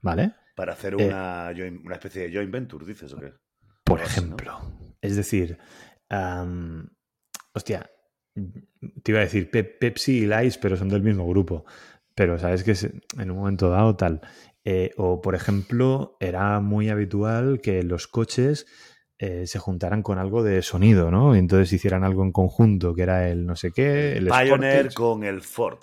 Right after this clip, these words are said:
Speaker 1: Tal.
Speaker 2: Algo así, ¿no? Vale.
Speaker 1: Ford Pioneer, ¿vale?
Speaker 2: Ujú.
Speaker 1: Pues, tío, am, tú sabes que uno de los cocktails más famosos es el Bloody Mary.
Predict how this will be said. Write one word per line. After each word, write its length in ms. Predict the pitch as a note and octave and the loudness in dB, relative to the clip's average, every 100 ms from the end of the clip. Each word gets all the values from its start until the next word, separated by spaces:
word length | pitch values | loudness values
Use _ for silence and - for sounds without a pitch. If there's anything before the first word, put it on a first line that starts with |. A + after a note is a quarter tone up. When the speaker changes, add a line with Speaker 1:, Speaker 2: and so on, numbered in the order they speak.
| - | -8
Speaker 1:
Tal. 320 | - G2+ - D#2 - | -2 -2 -2 -12 -20
Speaker 2:
Algo 180 | - D#2+ | -18 -16
así, 180 | D#2 C2 | -16 -16
¿no? 240 | C#2 A#2+ _ | -16 -18 _
Vale. 260 | D#2+ G#1 - _ _ _ _ _ | -16 -16 -18 _ _ _ _ _
Speaker 1:
Ford 300 | - D3 D3+ - | -2 2 4 4
Pioneer, 720 | E3 C3+ C3 G#2+ G2 F2 - | 2 4 6 6 6 2 -6
¿vale? 340 | A2+ F2+ C3+ - _ _ _ - F#2+ | -6 -4 -4 -8 _ _ _ -20 -16
Speaker 2:
Ujú. 300 | F2 F2 C#3+ - _ _ - | -14 -12 -14 -18 _ _ -4
Speaker 1:
Pues, 240 | - G#2 - | 0 0 0
tío, 340 | D#3+ C3+ - _ _ _ _ - _ _ | -2 -2 -8 _ _ _ _ -20 _ _
am, 880 | F#2+ G2 F#2+ F#2+ F2+ E2 E2+ E2 - _ _ - _ | 0 2 2 0 -6 -8 -10 -14 -16 _ _ -20 _
tú 80 | B2+ | -2
sabes 300 | A3 A3+ - | 0 0 0
que 100 | E3 | 2
uno 160 | C#3 | 2
de 60 | C3 | 2
los 160 | G2+ - | 0 0
cocktails 640 | D3 - F#2 F2+ C#3 C3 | -2 0 0 2 2 0
más 240 | G2 G#2 - | -2 -4 -2
famosos 640 | G2+ A2 D3 G2 D3+ - - | 0 0 0 2 0 -2 -2
es 260 | F#2+ - | 0 6
el 260 | A#2+ F#2+ F2 | 6 6 4
Bloody 1000 | F2 F#2 F#2+ A2 A#2 A#2 A#2+ B2+ C#3 - | 2 4 6 6 6 4 2 2 0 -4
Mary. 680 | G2+ F2+ G2 G#2 F#2 E2+ | -6 -4 0 0 0 -2